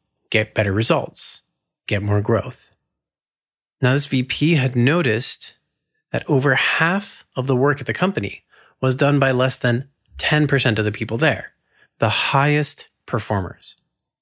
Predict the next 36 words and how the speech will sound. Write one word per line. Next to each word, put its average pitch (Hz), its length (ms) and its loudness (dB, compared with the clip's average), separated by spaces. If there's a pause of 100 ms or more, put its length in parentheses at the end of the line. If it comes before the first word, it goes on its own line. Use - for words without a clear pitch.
(240)
He 160 160 2
himself 117 320 2
was 123 120 -2
one 151 140 2
of 117 80 -2
them. - 160 -10 (240)
That's 120 160 -2
how 120 160 2
he 110 140 0
managed 143 480 2
to 127 40 -2
move 113 220 2
up 107 240 0 (600)
to 117 100 -4
senior 135 400 2
V 120 180 0
P 113 440 -6 (200)
in 127 100 0
a 117 60 2
few 139 260 2
short 127 340 2
years 143 500 0 (240)
from 120 340 0
just 117 300 0
above 117 240 0
entry 139 320 0
level 101 400 -6 (140)
into 113 200 -2
middle 104 220 2
management 139 580 2 (300)
and 113 340 0
all 123 160 2
the 120 80 2
way 113 180 4
up 101 180 -2
to 98 340 -4